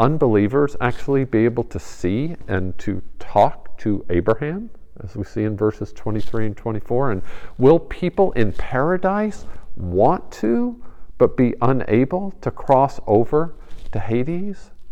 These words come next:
as is intimated in verse twenty-six? I, I can't settle this debate conclusively, and I don't have time to retell the whole story, but here are some main things and plain things I think we can agree on and, and learn from.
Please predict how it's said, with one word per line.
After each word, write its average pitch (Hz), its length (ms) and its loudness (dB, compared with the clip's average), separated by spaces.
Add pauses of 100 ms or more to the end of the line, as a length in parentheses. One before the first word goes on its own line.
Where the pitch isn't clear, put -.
(100)
as - 160 -6
is 101 140 -2
intimated 110 720 -2
in 85 140 -6
verse 90 240 -8
twenty-six? - 880 -6 (880)
I, 104 220 -2
I - 20 -2
can't 175 340 -2
settle 139 300 4
this 117 200 6
debate 101 380 4
conclusively, 147 960 0
and 95 100 0
I 92 120 -2
don't 123 180 0
have 139 180 -4
time 113 240 -2
to 92 80 0
retell 107 400 2
the 95 140 -2
whole 175 360 -2
story, 143 520 -2 (600)
but 117 200 2
here 165 280 6
are 151 60 6
some 101 300 0
main 110 300 2
things 98 340 2
and 87 140 -2
plain 87 320 -2
things 82 320 -4
I 80 80 0
think - 280 -2
we 90 80 -2
can 85 360 -4
agree 87 440 -2
on 82 320 -4
and, 82 220 -8
and 82 180 -8
learn 82 260 -4
from. 80 360 -6